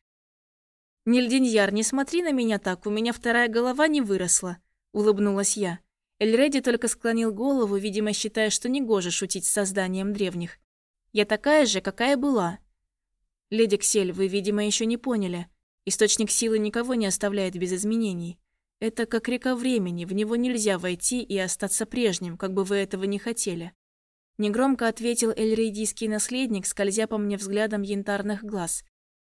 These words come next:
«Я возвращаю ваше слово, которое вы давали на церемонии обручения. Эльреди не могут разлучать тех, кто предназначен друг другу».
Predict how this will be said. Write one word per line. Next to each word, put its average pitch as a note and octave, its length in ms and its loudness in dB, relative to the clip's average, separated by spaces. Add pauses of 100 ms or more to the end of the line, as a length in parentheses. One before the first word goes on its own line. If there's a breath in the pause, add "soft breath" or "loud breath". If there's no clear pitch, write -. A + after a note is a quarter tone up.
(220)
«Я G3+ 140 2
возвращаю G#3+ 580 2
ваше F#3 240 -2
слово, G3+ 360 0
которое F#3 360 -4
вы F#3 100 -4
давали F#3+ 360 0
на F#3 100 -4
церемонии F#3+ 540 -4
обручения. F#3+ 680 -4 (500)
Эльреди A#3+ 400 0
не A#3+ 120 2
могут G#3+ 360 0
разлучать F#3 560 -2
тех, A#3 260 -4
кто - 160 -8
предназначен F#3+ 760 -2
друг G3+ 240 -4
другу». F3 400 -8